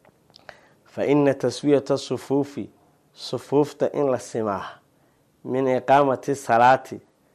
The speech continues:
salaada in la oogo ayay ka mid tahay. Safka in la simaa,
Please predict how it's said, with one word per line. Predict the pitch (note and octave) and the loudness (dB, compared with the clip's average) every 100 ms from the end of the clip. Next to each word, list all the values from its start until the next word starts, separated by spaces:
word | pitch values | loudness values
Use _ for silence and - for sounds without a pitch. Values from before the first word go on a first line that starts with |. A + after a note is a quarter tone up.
| _ | _
salaada | _ - A#2 A#2 C3 A#2+ B2 | _ -8 -2 2 2 0 -8
in | D3+ B2+ | -6 -6
la | A#2 - | -8 -10
oogo | C#3 B2+ B2 B2 | -12 -10 -8 -8
ayay | A#2+ A#2 G#2 | -8 -12 -12
ka | - | -14
mid | G2+ F#2+ | -18 -20
tahay. | - - - _ _ _ _ _ _ _ _ _ _ _ _ | -20 -20 -20 _ _ _ _ _ _ _ _ _ _ _ _
Safka | - - D#3 D3+ - G#2+ - | -20 0 2 2 -2 -2 0
in | D#3 D3 | 2 2
la | A#2+ | 2
simaa, | - - A2 G#2 F#2 | -2 -4 -2 0 -2